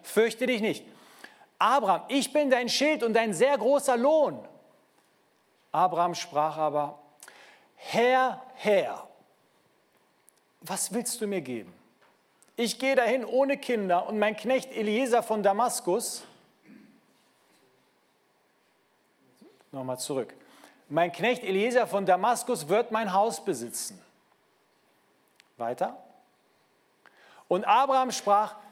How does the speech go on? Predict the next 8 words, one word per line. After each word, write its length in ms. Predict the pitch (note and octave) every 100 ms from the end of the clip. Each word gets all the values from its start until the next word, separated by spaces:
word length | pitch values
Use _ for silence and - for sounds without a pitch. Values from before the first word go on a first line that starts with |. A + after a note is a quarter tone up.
| -
"Mir 360 | F3 D4 D#4+ A3
hast 220 | A3 -
du 80 | A3+
keine 340 | B3+ D#4+ D#4+
Nachkommen 600 | A#3+ F#3 E3 - E3 D#3+
gegeben. 560 | D3 C3 C3+ A#2+ G2 - _ _ _
Und 180 | - G#3
siehe, 580 | E3+ C#4 D4 A#3 B3+ B3